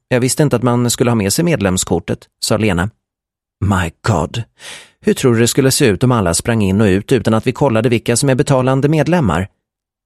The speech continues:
"Får jag inte komma in?" "Jo, den här gången, men du får vänta tills klockan är fyra." Utan att hälsa henne välkommen svischade kvinnan förbi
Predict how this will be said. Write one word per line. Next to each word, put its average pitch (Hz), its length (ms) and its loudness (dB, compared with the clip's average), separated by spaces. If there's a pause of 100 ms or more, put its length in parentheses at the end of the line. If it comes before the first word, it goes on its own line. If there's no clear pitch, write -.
(460)
"Får 135 120 0
jag 113 80 2
inte 104 120 -2
komma 113 240 0
in?" 143 260 -4 (880)
"Jo, 135 200 4
den 135 140 2
här 139 140 2
gången, 123 400 -2 (360)
men 127 160 2
du 117 80 2
får 127 120 0
vänta 123 300 0
tills 151 200 -2
klockan 113 320 0
är 104 60 2
fyra." 101 380 -2 (1500)
Utan 185 200 2
att 190 100 0
hälsa 123 340 0
henne 120 160 2
välkommen 107 680 0
svischade 101 480 -2
kvinnan 98 440 0
förbi 120 380 0